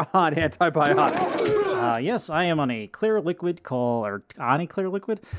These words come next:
Speaker 2: I am drinking a clear wicked liquid called water. Yay.
Speaker 1: I used to curl with a guy, and I'm not, I'm not gonna call him out by name, but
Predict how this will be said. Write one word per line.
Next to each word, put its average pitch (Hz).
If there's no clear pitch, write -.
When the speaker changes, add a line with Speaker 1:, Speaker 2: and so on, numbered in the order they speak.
Speaker 2:
I 127
am 120
drinking 160
a 113
clear 117
wicked 110
liquid 113
called 101
water. 95
Yay. 110
Speaker 1:
I 143
used 170
to -
curl 135
with 123
a 120
guy, 104
and 120
I'm 117
not, 139
I'm 143
not 147
gonna 127
call 123
him 117
out 110
by 110
name, 104
but -